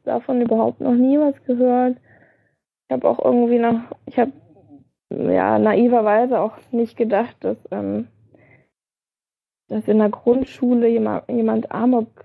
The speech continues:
läuft. Also das, das ist ja wirklich so, so, so, ich weiß auch nicht. Ich mein, keines der Kinder kann ja irgendwas gemacht haben. Selbst die,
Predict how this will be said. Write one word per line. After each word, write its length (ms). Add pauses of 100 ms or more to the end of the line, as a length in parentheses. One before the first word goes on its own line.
(140)
läuft. 640
Also 240
das, 160 (1500)
das 160
ist 140
ja 120
wirklich 380
so, 320 (420)
so, 300
so, 540 (1600)
ich 280
weiß 180
auch 220
nicht. 280
Ich 80
mein, 220 (320)
keines 340
der 140
Kinder 340
kann 220
ja 140
irgendwas 340
gemacht 440
haben. 340
Selbst 340
die, 220